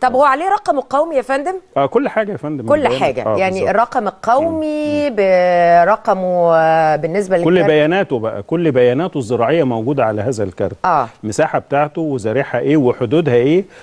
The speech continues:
Speaker 2: وهل هو زارع ولا حايز ولا، آه، مستأجر، كل البيانات، بحيث ما يبقاش فيه أي، أي سبب أو أي وسيلة للتلاعب.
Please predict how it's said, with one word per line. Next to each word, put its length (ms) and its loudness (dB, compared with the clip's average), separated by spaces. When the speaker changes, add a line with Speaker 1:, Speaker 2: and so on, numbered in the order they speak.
Speaker 2:
وهل 240 0
هو 200 2
زارع 360 2
ولا 300 -2
حايز 480 0
ولا، 380 0
آه، 180 2
مستأجر، 760 0
كل 280 0
البيانات، 540 0
بحيث 400 -2
ما 120 0
يبقاش 340 -4
فيه 280 -4
أي، 560 0
أي 640 0
سبب 400 0
أو 260 -6
أي 140 2
وسيلة 420 0
للتلاعب. 480 -6